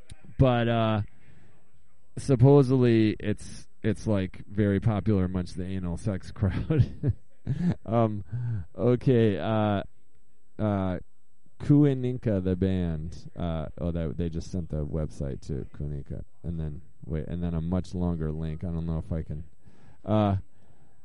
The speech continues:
um, uh, okay. And then, um, oh, and then the, the, um, Nebraska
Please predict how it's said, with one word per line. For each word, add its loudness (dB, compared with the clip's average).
um, 2
uh, 4
okay. 4
And 2
then, 6
um, 6
oh, 8
and 4
then 2
the, 4
the, 6
um, 0
Nebraska 2